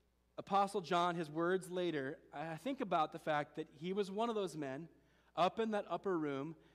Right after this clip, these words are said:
listening to Jesus institute this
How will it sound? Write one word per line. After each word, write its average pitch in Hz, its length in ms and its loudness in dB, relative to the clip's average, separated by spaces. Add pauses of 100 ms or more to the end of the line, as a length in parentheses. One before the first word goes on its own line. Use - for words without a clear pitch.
(160)
listening 190 500 -2
to 196 100 -8
Jesus 160 680 -4
institute 170 760 -6 (360)
this 165 380 -6